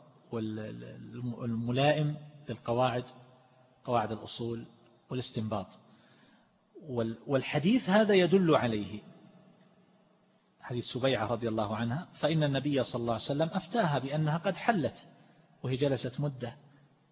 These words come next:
يعني لربما أقصى ما قيل إنها شهر بعد وفاته، فهذا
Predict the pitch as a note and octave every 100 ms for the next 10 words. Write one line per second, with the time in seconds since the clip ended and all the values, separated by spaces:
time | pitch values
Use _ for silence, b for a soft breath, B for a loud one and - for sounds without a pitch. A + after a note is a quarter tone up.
0 | _ _ _ B2 A2+ A2+ C3+ C#3 C3 C3+
1 | E3+ - C3+ B2 A#2 - D3+ B2+ A#2+ B2
2 | A#2+ G2+ - - _ _ _ _ _ _
3 | _ _ - B2+ A#2 A2+ - G#2 - G2+
4 | G#2+ _ _ _ _ _ _ _ _ _
5 | _ _ _ _ _ _ _ _ - A#2+
6 | A2+ A2 B2